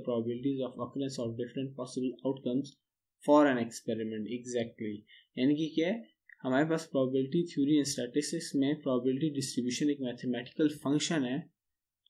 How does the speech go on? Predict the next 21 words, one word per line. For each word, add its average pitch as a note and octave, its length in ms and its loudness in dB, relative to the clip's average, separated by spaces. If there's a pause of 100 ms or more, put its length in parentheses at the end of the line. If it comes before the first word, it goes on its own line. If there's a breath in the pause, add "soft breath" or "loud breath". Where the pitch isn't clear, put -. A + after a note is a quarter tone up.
(140)
that C#3 180 4
gives D#3 300 4
the D3+ 160 4 (140)
probability C3 600 4
of B2 100 4 (180)
occurrence C#3+ 540 2
of, A#2+ 100 -4
बिल्कुल, C3 460 2 (220 loud breath)
जो D#3 120 4
हमें E3+ 140 4
probability D3 460 6
बताता C#3 420 2
है E3 60 0
कि D3+ 180 0
किसी D3 300 -2 (320)
चीज़ D#3+ 360 2
की D3 300 6
या C#3+ 60 -6
किसी C#3 220 0
event D3+ 400 0
के D3 280 2